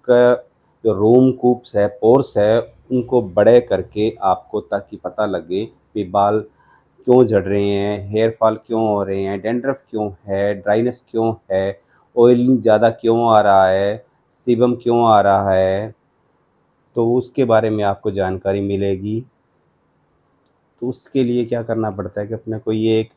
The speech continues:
एनालाइजर मशीन है, इसकी ज़रूरत पड़ती है। एनालाइजर मशीन जो स्क्रीन के साथ कनेक्ट होती है, उसके अंदर एक कैमरा होता है, जो माइक्रो कैमरा बोलते हैं इसको।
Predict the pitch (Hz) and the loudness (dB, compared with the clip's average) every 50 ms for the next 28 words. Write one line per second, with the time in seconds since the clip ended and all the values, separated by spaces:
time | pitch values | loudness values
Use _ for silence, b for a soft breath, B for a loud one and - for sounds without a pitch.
0 | - 110 107 107 113 113 107 107 107 107 107 110 104 107 98 92 - - 98 95 | -4 -2 0 0 0 0 0 0 -2 -2 -2 -4 -4 -4 -8 -8 -12 -10 -10 -8
1 | 95 101 - - 104 - - - 113 101 101 98 98 98 - - 85 73 73 - | -8 -8 -10 -12 -16 -18 -10 -10 -8 -6 -6 -6 -6 -8 -10 -14 -14 -14 -14 -14
2 | 80 78 71 - 73 76 _ _ _ _ _ _ _ _ _ _ _ _ _ - | -12 -12 -12 -12 -14 -18 _ _ _ _ _ _ _ _ _ _ _ _ _ -6
3 | 123 123 123 131 131 135 135 131 131 135 123 123 113 113 - 117 120 120 - _ | -4 -2 0 0 2 2 2 2 2 -2 -2 -2 -6 -4 -4 -4 -4 -4 -6 _
4 | _ _ _ _ _ _ _ _ _ _ _ _ _ _ _ _ _ _ _ _ | _ _ _ _ _ _ _ _ _ _ _ _ _ _ _ _ _ _ _ _
5 | _ _ _ _ - 117 117 117 117 117 - - 120 117 120 123 113 120 123 113 | _ _ _ _ -8 -4 -4 -4 -4 -6 -6 -4 -2 -2 -2 -2 -2 -4 -6 -2
6 | - 117 113 110 - _ - - _ _ _ - 110 104 107 - - 117 107 - | 0 -2 -2 -2 -4 _ -20 -20 _ _ _ -6 -4 -4 -4 -6 -6 -10 -8 -6
7 | - 123 123 123 139 151 - _ _ _ _ _ _ _ _ _ _ _ _ _ | -2 0 0 0 0 -2 -8 _ _ _ _ _ _ _ _ _ _ _ _ _
8 | _ - 113 113 - - 135 123 120 117 117 117 117 117 - 113 104 104 107 107 | _ -10 -10 -8 -4 0 0 0 2 2 0 0 0 -2 -2 -2 -2 0 2 2
9 | 123 131 127 123 127 - 131 131 131 - _ _ _ _ _ _ _ _ _ - | 4 4 4 4 2 -2 -6 -6 -6 -10 _ _ _ _ _ _ _ _ _ -6
10 | 123 113 110 110 107 113 110 127 123 117 120 117 110 113 110 107 107 107 104 98 | -4 -2 0 0 0 0 0 -2 -4 -2 0 0 0 0 0 0 -2 -2 -6 -4
11 | - 107 107 - - 127 143 | -8 -10 -10 -6 -8 -8 -8